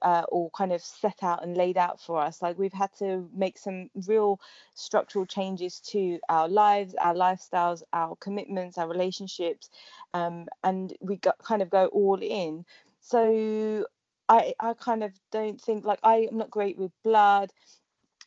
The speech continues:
I'm not so emotionally resilient. So, like, it, you know, a lot of these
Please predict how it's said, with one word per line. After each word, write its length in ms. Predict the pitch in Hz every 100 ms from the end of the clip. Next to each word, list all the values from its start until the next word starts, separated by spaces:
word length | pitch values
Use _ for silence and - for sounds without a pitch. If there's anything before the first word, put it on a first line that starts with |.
| -
I'm 140 | 240 220
not 180 | 226
so 160 | - 214 -
emotionally 480 | 202 185 202 202 180
resilient. 580 | 185 196 196 175 165
So, 140 | - 190
like, 220 | 175 170
it, 220 | - 165 - _ -
you 120 | 208
know, 180 | 185 185
a 0 |
lot 140 | 226
of 80 | 233
these 280 | 214 190